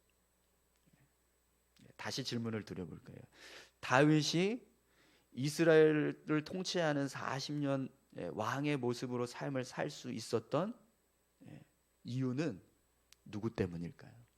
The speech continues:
네. 거기에 답이 있습니다.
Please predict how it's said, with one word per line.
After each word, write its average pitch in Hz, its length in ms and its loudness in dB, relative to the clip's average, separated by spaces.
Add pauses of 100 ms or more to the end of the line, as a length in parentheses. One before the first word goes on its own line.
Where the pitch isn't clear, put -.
(2000)
네. - 100 -20 (960)
거기에 120 460 -2
답이 - 320 -14
있습니다. - 240 -20